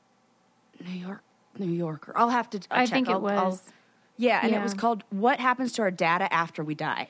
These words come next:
Speaker 2: Mm-hmm.
Speaker 1: And it posed a lot of questions.
Speaker 2: Yeah, there's a lot of ethical questions, right?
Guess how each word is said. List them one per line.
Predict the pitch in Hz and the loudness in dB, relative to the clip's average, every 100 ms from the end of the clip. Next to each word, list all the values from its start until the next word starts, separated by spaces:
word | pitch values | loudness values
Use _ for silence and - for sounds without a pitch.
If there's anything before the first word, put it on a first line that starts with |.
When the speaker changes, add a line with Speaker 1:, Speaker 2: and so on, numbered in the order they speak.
| - | -2
Speaker 2:
Mm-hmm. | 226 202 208 196 208 226 - _ _ _ _ _ _ _ _ _ _ - | 0 0 0 0 -2 -2 -8 _ _ _ _ _ _ _ _ _ _ 2
Speaker 1:
And | 269 269 269 262 - _ _ | 4 4 2 -2 -8 _ _
it | 240 302 339 - _ _ _ _ _ _ - - | 4 4 4 -4 _ _ _ _ _ _ -14 0
posed | - 220 220 247 208 | 4 6 4 2 4
a | 180 | 4
lot | 170 170 185 190 233 | 4 4 6 6 2
of | - | 0
questions. | - 220 320 269 | 4 4 4 2
Speaker 2:
Yeah, | 294 | 2
there's | 311 294 | 2 0
a | |
lot | 277 269 | 0 0
of | 254 | 0
ethical | - 240 302 - 233 196 - _ _ _ | -2 -2 -4 -2 -2 -2 -8 _ _ _
questions, | - 214 196 - 185 165 170 | -8 -6 -6 -8 -14 -14 -10
right? | 190 214 240 | -6 -4 -4